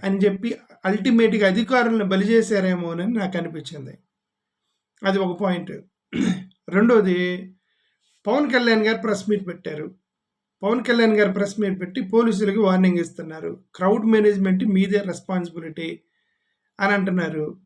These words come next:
"క్రౌడ్ మేనేజ్‌మెంట్ మీదే రెస్పాన్సిబిలిటీ" అని అంటే అక్కడ ఎంతమంది పోలీసుని పెట్టారు మీరు? సఫిషియెంట్ స్టాఫ్‌ని పెట్టారా?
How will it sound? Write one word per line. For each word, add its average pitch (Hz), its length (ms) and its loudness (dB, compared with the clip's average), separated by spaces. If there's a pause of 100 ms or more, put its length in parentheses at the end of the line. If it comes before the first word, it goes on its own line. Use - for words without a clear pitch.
(1700)
"క్రౌడ్ 240 280 2
మేనేజ్‌మెంట్ 233 520 2
మీదే 220 260 2
రెస్పాన్సిబిలిటీ" 196 840 0 (100)
అని 190 180 0
అంటే 196 200 2 (100)
అక్కడ 185 260 0
ఎంతమంది 220 440 2
పోలీసుని 196 480 0
పెట్టారు 165 380 -4
మీరు? 156 260 -10 (640)
సఫిషియెంట్ 202 540 0
స్టాఫ్‌ని 185 420 0
పెట్టారా? 160 440 -8